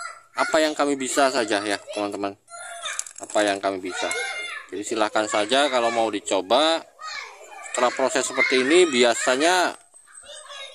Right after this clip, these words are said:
oke, dalam dua puluh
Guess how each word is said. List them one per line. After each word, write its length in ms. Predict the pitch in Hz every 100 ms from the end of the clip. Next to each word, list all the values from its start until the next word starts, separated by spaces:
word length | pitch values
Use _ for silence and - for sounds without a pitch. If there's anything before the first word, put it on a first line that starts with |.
| 554 539 427 403 - - 640 622 _ _ _ _ _ _ _ _
oke, 120 | - 95
dalam 400 | 107 139 165 139
dua 320 | 131 151 156 _ _ _ _ _ _
puluh 400 | - 165 170 175